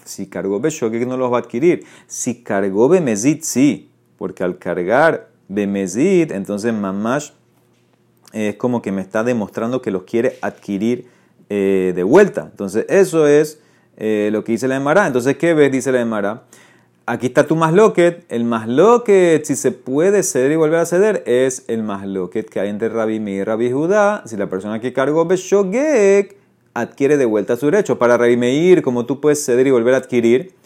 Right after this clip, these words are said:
entonces no te saliste totalmente del Hatzer. Al cargar a Filu Beshogek, ya los puedes adquirir. Rabbi Judá dice, no, como él no puede ceder y volver a adquirir, entonces solamente, eh, si cargó Beshogek no los va a adquirir.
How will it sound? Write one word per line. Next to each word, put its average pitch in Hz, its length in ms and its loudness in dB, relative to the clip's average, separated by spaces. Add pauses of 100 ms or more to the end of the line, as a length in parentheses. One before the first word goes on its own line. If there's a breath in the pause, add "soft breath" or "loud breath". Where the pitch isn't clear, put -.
(100)
entonces 110 480 -4
no 131 200 -2
te 180 120 0
saliste 135 400 0
totalmente 120 440 -2
del 113 120 -4
Hatzer. 110 380 -6
Al 135 240 0
cargar 151 340 2
a 220 80 4
Filu 294 260 6
Beshogek, 127 540 4 (440)
ya 95 140 -4
los 101 140 -6
puedes 110 160 -4
adquirir. 208 460 -2 (280 soft breath)
Rabbi 85 200 -6
Judá 98 80 0
dice, 120 200 0
no, - 300 -2 (240)
como 90 240 -10
él 110 80 -6
no 131 180 -6
puede 156 280 0
ceder 127 380 0
y 131 40 4
volver 113 260 2
a 139 40 0
adquirir, 180 340 -2
entonces 123 280 -4
solamente, 147 760 -4 (500 soft breath)
eh, 107 720 -2 (300)
si 143 180 0
cargó 135 240 6
Beshogek 147 440 4
no 151 220 0
los 135 220 4
va 139 180 0
a 104 60 -4
adquirir. 143 540 -2